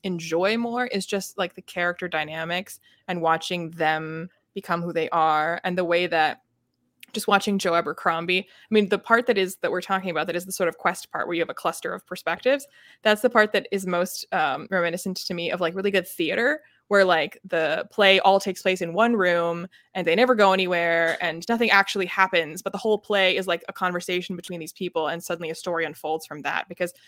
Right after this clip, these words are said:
you've watched an entire arc happen for each of these characters as they've been talking to each other. So, like, it's kind of like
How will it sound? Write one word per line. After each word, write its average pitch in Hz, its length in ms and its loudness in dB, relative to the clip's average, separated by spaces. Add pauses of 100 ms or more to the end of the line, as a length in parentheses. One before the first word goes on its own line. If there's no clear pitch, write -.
(140)
you've 190 140 -2
watched - 420 2
an 180 80 -4
entire 165 500 0
arc 156 280 4
happen 151 420 -2
for - 120 -10
each 160 160 -8
of 151 60 -12
these 156 140 -10
characters 151 600 -6
as 170 200 0
they've 160 200 -2
been 156 160 -8
talking - 380 -4
to - 140 -10
each - 160 -12
other. - 240 -10 (260)
So, - 140 2
like, 208 120 6
it's 214 120 2
kind 302 240 4
of 226 120 2
like 175 280 2